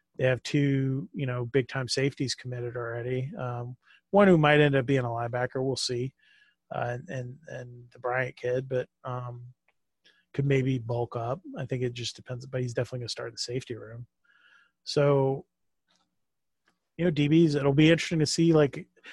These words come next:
that is a tough decision for Jeff, and it's a double-edged sword, and this is something Russell and I talked about offline, but if you piss off his dad, that's also <laughs> not a good thing.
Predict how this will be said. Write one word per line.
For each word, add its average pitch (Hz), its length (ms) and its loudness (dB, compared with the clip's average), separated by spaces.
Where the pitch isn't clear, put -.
that 156 140 6
is 196 100 6
a 156 80 4
tough - 300 0
decision 165 420 2
for 143 140 -4
Jeff, 135 320 0
and 151 160 -4
it's 143 240 -2
a 139 180 -2
double-edged 165 380 8
sword, 185 260 4
and 139 100 -4
this 139 100 -2
is - 40 0
something 151 200 -2
Russell 139 280 0
and 131 80 -4
I 127 80 -2
talked 127 300 -6
about 131 180 -2
offline, 143 480 -4
but 131 220 -4
if 147 220 -2
you 147 280 -2
piss 170 360 2
off 156 720 2
his 139 240 -2
dad, 139 520 4
that's 131 180 -2
also 151 340 4
<laughs> 95 120 -4
not 196 160 6
a - 160 -8
good - 120 0
thing. 156 520 2